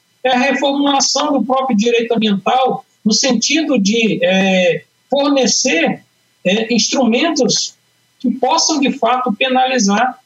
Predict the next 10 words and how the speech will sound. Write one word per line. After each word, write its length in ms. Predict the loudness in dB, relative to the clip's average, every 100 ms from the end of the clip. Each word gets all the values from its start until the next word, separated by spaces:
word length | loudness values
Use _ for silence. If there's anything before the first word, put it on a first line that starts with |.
| -2
e 140 | -2
proteger 800 | 0 0 0 0 2 0 2 2 2
a 100 | 0
nossa 400 | 0 0 -2 -2
fauna 260 | -2 0 2
e 40 |
a 40 | 2
nossa 280 | 2 0 -2
flora, 460 | 0 0 0 -4 _ _ _ _ _ _ _ -6
né? 300 | -2 0